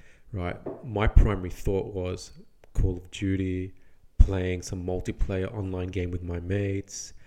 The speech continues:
you know, um, messing around, kicking a ball. Like, I didn't have the, the capacity to truly, like, fall in love. And I feel like when I would look around me, the people that were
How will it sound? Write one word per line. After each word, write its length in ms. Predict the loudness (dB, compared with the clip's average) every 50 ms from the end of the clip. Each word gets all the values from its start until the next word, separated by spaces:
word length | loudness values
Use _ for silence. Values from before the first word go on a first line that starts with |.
| -20 -20 -20 -20 -16 -8
you 120 | -6 -4
know, 400 | -2 -2 0 0 0 -2 -2 -4 -6 -6
um, 460 | -6 -6 -4 -4 -4 -6 -8 -10 -12 -16 -18 -14 -12
messing 520 | -8 -2 0 0 0 0 -2 -4 -4 -4
around, 800 | -2 0 2 2 2 2 0 0 0 0 -2 -2 -4 -4 -6 -6
kicking 280 | -6 -6 -6 -6 -8 -8 -8
a 20 |
ball. 580 | 0 4 6 6 8 6 6 4 2 -2 -4 -10 -16 -20 -20 -20 -12 -10
Like, 200 | -8 -8 -8 -12 -18 -20 -20 -20 -18 -18 -18 -18 -18 -20 -20 -18 -12 -10
I 60 | -8
didn't 160 | -8 -4 -2
have 200 | -2 -2 -2 -4
the, 100 | -6 -8 -8 -12 -18 -8
the 140 | -6 0
capacity 760 | 6 6 6 10 10 10 10 10 6 -2 -2 -2 -4 -4 -4
to 160 | -4 -6 -8
truly, 720 | -8 -2 0 2 2 4 4 4 4 2 2 2 0 -2
like, 260 | -2 -4 -6 -4 -4 -4
fall 380 | -4 -2 -2 -2 -2 0 -2
in 200 | -4 -6 -6 -4
love. 520 | -4 -4 -4 -4 -6 -8 -10 -10 -10 -10 -12 -14 -16 -20 -20 -20 -20 -12 -6
And 100 | -4 -2
I 40 | -2
feel 180 | 2 4 4
like 180 | 4 4 2 0 -6 -16 -20 -20 -8 -4
when 280 | -2 -2 0 0 0
I 40 | 0
would 160 | 0 2 2
look 200 | 4 4 4 4
around 420 | 4 4 4 2 2 0 0 -2 -4
me, 140 | -8 -10 -12 -14 -18 -14 -12
the 80 | 6
people 360 | 10 12 12 12 12 10 8 8
that 260 | 6 0 -4 -4 0
were 200 | 2 4 6 8